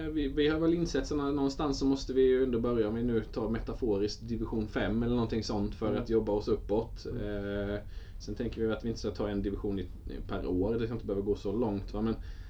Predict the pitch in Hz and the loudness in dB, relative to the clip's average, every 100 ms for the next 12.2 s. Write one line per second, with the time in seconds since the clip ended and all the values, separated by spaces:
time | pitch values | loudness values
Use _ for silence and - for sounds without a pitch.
0 | - - 107 104 104 104 107 104 104 85 | -10 -6 -4 -2 0 0 0 -2 -4 -6
1 | - - - - 127 120 - - 131 131 | -8 -10 -6 -2 0 0 -2 -2 0 4
2 | 131 110 107 123 117 - - - 131 117 | 4 2 -2 -4 -4 -6 -8 -8 -6 -4
3 | 120 120 - 120 - 113 - - - 131 | -2 -4 -4 -6 -4 -6 -6 -8 -6 -4
4 | 110 104 - - - - 110 104 92 - | -4 -4 -8 -10 -8 -6 -4 -4 -6 -6
5 | 95 95 98 98 104 98 92 90 - 104 | -4 -2 -4 -4 -4 -4 -6 -8 -6 -4
6 | 92 90 92 101 104 107 113 123 117 107 | -2 -2 -4 -4 -2 -2 0 -2 -2 -4
7 | 107 - 117 110 110 107 101 110 113 120 | -4 -4 -4 -2 -2 -2 -2 -4 -4 -4
8 | 113 90 104 95 101 - 113 98 95 95 | -4 -4 -2 -2 -4 -6 -6 -4 -4 -4
9 | 92 - - 98 90 90 101 101 90 87 | -6 -6 -6 -6 -4 -6 -6 -6 -4 -4
10 | 87 87 87 85 92 87 87 85 85 80 | -6 -6 -6 -8 -8 -8 -8 -8 -8 -8
11 | 78 78 - 71 90 92 113 - 117 127 | -8 -8 -8 -6 -6 -4 -6 -6 -4 -2
12 | 117 98 | 0 -2